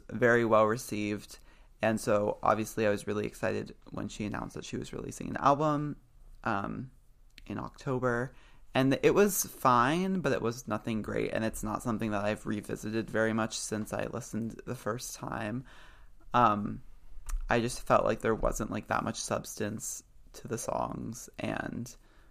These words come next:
they all sounded very similar, and they were all very generic, and felt like they were sort of just, like, songs that could have been on previous albums but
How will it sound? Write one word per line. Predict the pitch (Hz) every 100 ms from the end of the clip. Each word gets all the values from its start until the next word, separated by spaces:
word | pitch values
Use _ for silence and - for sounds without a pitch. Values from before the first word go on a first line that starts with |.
| - - - - - - -
they | 127 -
all | 57 55 57 57 -
sounded | 107 - 101 104
very | 104 -
similar, | - 151 139 120 117 113
and | 110 - 104
they |
were | 104 101
all | 107 101 101 107 - _ - - - - - - -
very | - -
generic, | - - - - - - -
and | 120 117
felt | - -
like | 101
they | -
were | 101
sort | 113 -
of | - - - - - - - -
just, | - 101 -
like, | - - - - - - - - - - - - - - _
songs | - - 120 120
that | - -
could | 170
have | 113 110
been | 113
on | 107
previous | 101 98 101 101
albums | 90 98 95 110 -
but | - 92 -